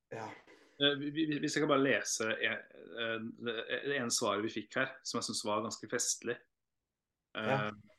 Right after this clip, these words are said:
Speaker 2: skal vi se, for Blåhvalen har jo, eh, publisert, eh, drakta, var tidlig ute med det, og ja, det
Speaker 1: Ja,
Speaker 2: var
Speaker 1: de fikk ganske mye, eh, oppmerksomhet den kvelden, tror jeg.
Speaker 2: Ja,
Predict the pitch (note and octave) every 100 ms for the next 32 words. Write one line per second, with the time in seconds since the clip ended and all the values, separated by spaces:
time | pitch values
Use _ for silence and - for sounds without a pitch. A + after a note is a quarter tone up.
0 | _ _ _ _ G#2+ G#2 G#2 G#2 B2+ B2+
1 | C#3+ G#2 G#2 C3 A2+ G#2 G2+ G2+ G2 G#2
2 | G#2+ G2+ G2 - - G2+ G2+ G2+ - -
3 | D#3+ A#2+ - G2+ - A#2+ E3+ D#3 B2 A#2+
4 | - _ _ _ _ _ _ _ - -
5 | - F#3 G3+ A3 C4 B3 F3 - G3 D#3+
6 | D3 D3+ D#3+ D#3 C3+ D#3 D#3 C#3+ B2+ -
7 | C#3+ C3 C#3+ C#3 C3 A2+ A#2+ A#2+ C3 -
8 | - _ _ -